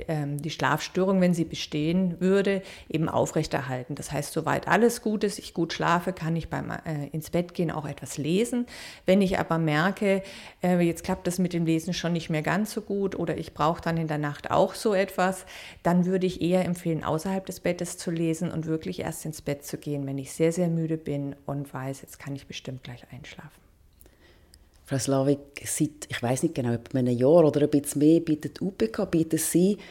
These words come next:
Speaker 2: eine Therapie an, wo ich mag mich an die Medienmitteilung erinnere, es heisst, Schlafen lernen in vierzehn Tagen.
Speaker 1: Ja.
Speaker 2: Ist das möglich und wie machen Sie das?
Speaker 1: Ja, genau. Also es ist so, dass... Ähm,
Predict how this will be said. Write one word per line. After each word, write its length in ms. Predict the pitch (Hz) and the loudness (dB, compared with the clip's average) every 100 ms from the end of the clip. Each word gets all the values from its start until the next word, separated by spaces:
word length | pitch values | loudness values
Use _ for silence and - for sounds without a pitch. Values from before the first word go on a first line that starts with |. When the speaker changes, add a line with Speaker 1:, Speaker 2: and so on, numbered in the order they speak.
| - - | -20 -16
Speaker 2:
eine 140 | - - | -6 2
Therapie 580 | 165 147 147 170 202 - | 4 6 4 4 2 4
an, 340 | 185 180 180 - - - - | 4 6 4 -2 -18 -20 -4
wo 160 | 143 160 | 6 6
ich 100 | - | 8
mag 140 | 156 | 6
mich 100 | 160 | 8
an 80 | 143 | 6
die 60 | - | 8
Medienmitteilung 800 | 147 180 175 170 175 156 160 170 | 8 10 8 8 6 6 6 8
erinnere, 320 | 160 156 147 | 8 10 8
es 100 | - | 4
heisst, 440 | 147 135 151 - - _ - | 0 4 2 0 -20 _ -6
Schlafen 640 | - 151 151 185 - 185 | -2 8 10 10 8 8
lernen 380 | 139 131 156 151 | 10 10 10 8
in 160 | - 135 | 8 4
vierzehn 640 | - 131 135 - 120 113 | 4 4 4 4 2 4
Tagen. 520 | 107 71 113 98 - - | 2 2 2 2 -2 -4
Speaker 1:
Ja. 200 | 190 185 | 4 6
Speaker 2:
Ist 60 | 156 | 8
das 140 | 147 | 8
möglich 400 | 170 196 220 220 | 12 12 12 8
und 180 | 175 165 | 10 12
wie 120 | 180 | 12
machen 280 | 117 117 151 | 10 4 2
Sie 160 | 135 | 2
das? 420 | 120 101 107 - - - - - - - - | 2 2 2 -2 -10 -20 -16 -14 -14 -10 4
Speaker 1:
Ja, 220 | 190 190 | 6 6
genau. 460 | 185 196 165 156 | 4 2 4 2
Also 260 | 143 160 175 | 2 2 2
es 180 | 180 180 | 0 -2
ist 140 | 180 | -4
so, 240 | 214 294 311 - - - | 0 0 -2 -12 -20 -2
dass... 460 | 190 180 - - - - | 2 2 -2 -8 -6 2
Ähm, 520 | 175 175 175 170 | 4 6 4 4